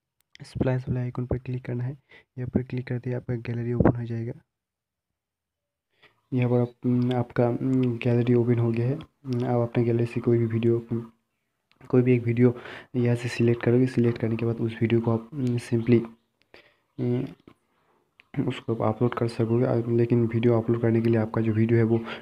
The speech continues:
फिफ्टीन सेकेंड से ज़्यादा होनी चाहिए, तो ये वीडियो upload कर सकोगे।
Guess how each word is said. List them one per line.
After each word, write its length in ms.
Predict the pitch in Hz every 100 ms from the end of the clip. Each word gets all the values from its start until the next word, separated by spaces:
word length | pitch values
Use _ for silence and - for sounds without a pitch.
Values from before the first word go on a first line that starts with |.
| -
फिफ्टीन 300 | 127 117 120
सेकेंड 360 | 117 113 117 113
से 180 | - 117
ज़्यादा 440 | 123 113 110 113
होनी 180 | 113 113
चाहिए, 300 | 117 113 127
तो 160 | 120
ये 160 | 117 113
वीडियो 280 | 113 113 110
upload 220 | 110 117
कर 100 | 113
सकोगे। 340 | 110 110 117